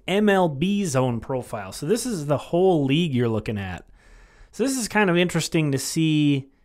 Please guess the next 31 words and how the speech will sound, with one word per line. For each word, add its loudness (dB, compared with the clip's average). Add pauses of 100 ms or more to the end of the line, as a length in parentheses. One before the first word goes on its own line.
(380)
uh, -4
any -2
kind -2
of -8
trends. -2
There's -2
the -6
swing -4
percentage, -2
the -4
whiff -6
percentage. -6 (680)
Uh, -4
and 0
you 0
can -2
even 2
break 0
it -8
down -2
to, -6
you -6
know, -12
right-handed -2
hitters, 0 (580)
uh, -4
versus -2
left-handed 0
pitchers -6
and -10
see, -2